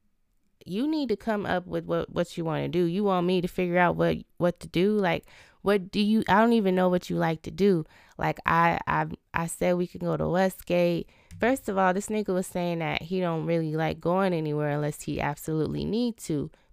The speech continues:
due to the, the fact that we still in a pandemic. So I'm like, "Okay, that's understandable, nigga, but I'm not about to just be sitting up at, in your apartment for what?" Like,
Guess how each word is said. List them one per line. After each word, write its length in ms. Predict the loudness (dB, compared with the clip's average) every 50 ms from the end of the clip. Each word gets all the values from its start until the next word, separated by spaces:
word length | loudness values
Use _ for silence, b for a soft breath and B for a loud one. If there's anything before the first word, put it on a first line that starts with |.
| _ -4
due 120 | -4 -4
to 220 | -4 -4 -4 -6 -4
the, 400 | -2 -2 -2 -2 -2 -2 -4 -6 _ _ -12
the 80 | -8
fact 320 | -4 -2 -2 -2 -2 -4 -4
that 200 | -2 -2 -2 -2
we 120 | -6 -8
still 340 | -8 -6 -4 -2 0 0 0
in 160 | 0 -2 -2
a 60 | -4
pandemic. 680 | -6 -6 -6 -6 -4 -2 -2 0 0 0 -2 -4 -6 B B B B B
So 180 | -10 -6 -4 -2
I'm 120 | -2 -2
like, 200 | -2 -2 -2 -2
"Okay, 480 | -4 -6 -4 -4 -4 -2 -2 -4 -4 -8 _ _ _ _ _ _ -6
that's 200 | -4 -4 -4 -2 -2
understandable, 840 | -2 -2 0 0 -2 -2 -2 0 0 2 2 2 0 0 0 0 0
nigga, 380 | 0 -2 -2 -2 -2 -2 -4 -6 b b b b b b b -10 0
but 320 | 2 4 4 4 2 0 -2
I'm 180 | -2 -2 0 2
not 160 | 2 2 2
about 240 | 2 0 0 0 -2
to 80 | -4 -6
just 220 | -6 -6 -6 -6
be 100 | -6 -6
sitting 460 | -6 -6 -4 0 0 0 2 0 0
up 180 | -2 -2 -4 -4
at, 260 | -6 -4 -4 -4 -6 _ _ _
in 140 | -4 -4 -2
your 320 | -2 -4 -4 -4 -4 -6 -8 -12
apartment 640 | -14 -10 -6 -4 -2 -2 -2 -2 -4 -6 -6 -8 -6
for 220 | -4 -2 -2 0
what?" 400 | 0 2 2 2 2 0 -2 -4
Like, 240 | -6 -6 -4 -6 -8